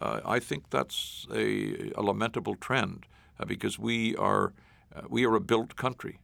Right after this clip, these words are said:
We are a country because our people have wanted us to be one. And in order to be one, uh, we have to be talking with one another, which again is why I'm trying to stimulate a conversation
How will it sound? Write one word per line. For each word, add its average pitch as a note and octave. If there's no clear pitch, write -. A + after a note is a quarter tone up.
We G#2+
are G#2
a G#2
country G#2+
because G2
our F#2+
people G#2
have F#2
wanted F#2
us F#2
to -
be F#2
one. F2+
And -
in G2
order G#2+
to -
be G2
one, G2
uh, -
we G#2
have G2
to -
be G2+
talking G2
with -
one -
another, -
which A#2+
again A#2
is G#2
why G2
I'm F#2+
trying F#2+
to G2
stimulate F#2+
a G2
conversation -